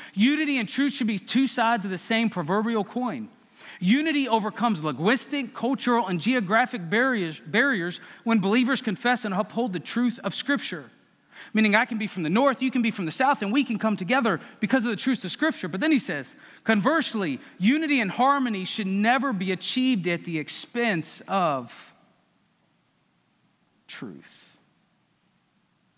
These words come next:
Meaning truth will divide. Remember, Jesus said that, "I've come to bring a sword, I've come to bring division." Like, he's very clear about it.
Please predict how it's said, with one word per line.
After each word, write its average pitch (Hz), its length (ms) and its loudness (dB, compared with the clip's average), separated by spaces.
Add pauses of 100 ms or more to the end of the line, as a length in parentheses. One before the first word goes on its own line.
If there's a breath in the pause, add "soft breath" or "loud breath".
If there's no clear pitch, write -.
(420)
Meaning 180 200 -4
truth - 280 -4
will 143 100 -10
divide. 185 300 -10
Remember, 208 320 0
Jesus 185 320 -6
said 220 200 -10
that, 180 100 -6
"I've 156 180 -6
come 214 140 -8
to 196 60 -8
bring 151 160 -8
a 123 40 -12
sword, 202 380 -10
I've 143 140 -8
come 202 100 -8
to 202 80 -6
bring 151 180 -6
division." 185 340 -6
Like, 135 140 -8
he's 233 200 -4
very 156 300 -2
clear 165 380 -10
about 135 320 -12
it. 95 200 -20